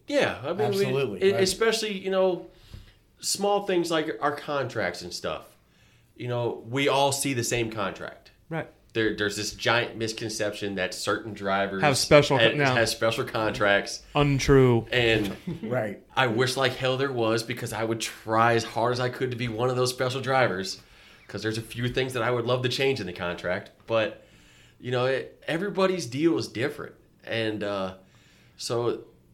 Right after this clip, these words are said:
Speaker 1: each driver, you know, es-, especially with newer drivers and stuff, it, it's easier to go in and talk to the guys that are here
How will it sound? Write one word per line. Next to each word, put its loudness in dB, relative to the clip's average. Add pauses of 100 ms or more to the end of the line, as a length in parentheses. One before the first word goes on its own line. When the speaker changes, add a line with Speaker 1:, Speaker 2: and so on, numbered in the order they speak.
(140)
Speaker 1:
each -2
driver, 2
you -8
know, 4
es-, -4 (100)
especially -4
with -4
newer -2
drivers -4
and -12
stuff, -2
it, -4
it's -4
easier 0
to -2
go 0
in 0
and -4
talk -2
to 0
the -8
guys 2
that 0
are 0
here -4